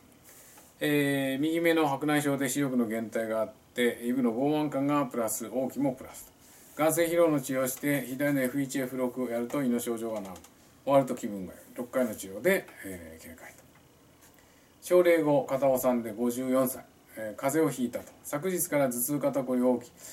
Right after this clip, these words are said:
えー、の-、胃の不快感が強い。風邪薬を服用しても治らない。前頭部の痛みがプラスで、えー、左右の肩こりがあって、口の渇きもあります。えー、で、左右のエイチ五エフをやりました。で、不可。で、えー、左右のエイチ六、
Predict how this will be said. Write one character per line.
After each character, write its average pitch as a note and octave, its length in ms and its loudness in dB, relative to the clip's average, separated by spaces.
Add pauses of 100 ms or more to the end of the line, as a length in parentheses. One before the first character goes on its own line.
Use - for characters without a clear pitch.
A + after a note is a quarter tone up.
(440)
え C3 120 -2
ー、 C#3 40 0
の-、 D#3 160 2
胃 D#3+ 140 2
の D#3+ 160 4
不 D#3 120 -6
快 D#3 220 2
感 C3+ 200 0
が A#2+ 100 2
強 A2 220 -6
い。 G2 80 -8
風 C3+ 180 0
邪 D3 320 -2
薬 - 0 -
を C3 80 0
服 C3 160 -8
用 B2 100 0
し A#2+ 80 -4
て D#3+ 60 -2
も D3 140 2
治 G#2+ 80 -2
ら G#2+ 160 -2
な A2 80 -4
い。 - 80 -14 (720)
前 E3+ 140 0
頭 F3 200 6
部 D#3 80 2
の D3 260 4 (600)
痛 B2 180 0
み B2 80 4
が A2+ 100 0
プ B2+ 120 -2
ラ A2+ 100 2
ス A2 120 -8
で、 A#2+ 320 0
え - 20 -8
ー、 - 20 -8
左 C#3 160 2
右 B2 100 2
の - 60 -6
肩 D#3 240 -2
こ E3 120 -2
り E3 80 -2
が D#3 120 4
あ D3+ 40 0
っ D3 40 -4
て、 D#3+ 260 -4
口 - 220 -6
の C3+ 100 2
渇 B2 280 2
き D3+ 40 -4
も D#3 160 -2
あ - 40 -6
り F2 80 -14
ま - 120 -18
す。 - 140 -18 (800)
え A#2+ 680 -2
ー、 - 20 -6
で、 E3+ 80 0
左 F#3+ 180 4
右 F3 80 4
の C3+ 100 6
エ C3 40 0
イ B2+ 40 -6
チ F3 120 -2
五 E3 80 0
エ D#3+ 60 2
フ D#3 80 -2
を D#3+ 40 2
や D3 80 4
り D3 80 2
ま D3 120 2
し - 80 -8
た。 - 140 -4 (220)
で、 A#2+ 300 -6
不 - 80 -14
可。 - 140 -8 (1040)
で、 C3+ 400 0
え - 40 -2
ー、 - 20 -8
左 F3 140 4
右 E3 120 6
の B2+ 80 4
エ A#2+ 60 4
イ B2 60 0
チ C#3+ 120 -4
六、 C3 320 0